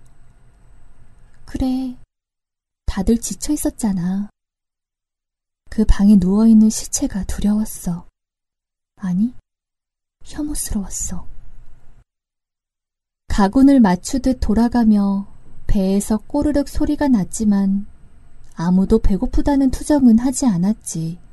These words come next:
다섯 개의 머리통을 헤집고 다니는 한 가지 의문에 떠밀려 허기는 뒷전이었으니까. 과연 살인범은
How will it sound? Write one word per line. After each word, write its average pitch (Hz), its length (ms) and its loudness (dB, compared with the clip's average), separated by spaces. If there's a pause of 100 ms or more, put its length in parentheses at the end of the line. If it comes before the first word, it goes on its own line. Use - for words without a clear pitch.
(1700)
다섯 247 420 0
개의 247 220 6
머리통을 233 600 4
헤집고 277 500 -2
다니는 208 560 4
한 269 240 2
가지 262 280 0
의문에 202 460 4
떠밀려 185 600 0 (1080)
허기는 220 560 4
뒷전이었으니까. 196 1200 0 (1400)
과연 226 340 6
살인범은 254 960 8